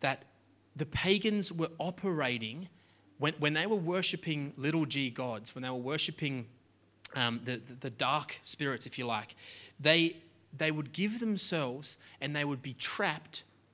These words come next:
to the worship of those, those gods. So they would actually spiral down deeper and deeper and deeper as they worshiped those gods, more and more into, to bondage and being locked up.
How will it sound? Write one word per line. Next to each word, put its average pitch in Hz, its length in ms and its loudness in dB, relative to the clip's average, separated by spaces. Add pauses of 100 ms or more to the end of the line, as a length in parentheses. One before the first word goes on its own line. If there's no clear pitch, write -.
(380)
to 160 440 0
the 156 120 -6
worship 135 360 -2
of 123 120 -6
those, 120 260 -4 (120)
those 117 200 -2
gods. 110 420 -8 (280)
So - 100 -10
they 147 80 -2
would 156 100 -2
actually 175 300 -2
spiral 185 680 0
down 143 420 -2
deeper 170 400 -2
and 143 120 0
deeper 156 300 0
and 131 100 -6
deeper 143 320 -4 (320)
as 143 260 4
they 147 140 4
worshiped 147 480 -2
those 127 200 -6
gods, 123 340 -10 (260)
more 165 380 0
and 175 100 0
more 151 320 -2
into, 139 400 -4
to 131 160 -8
bondage 131 520 -4
and 120 120 -4
being 120 220 2
locked 117 260 -2
up. 101 140 -4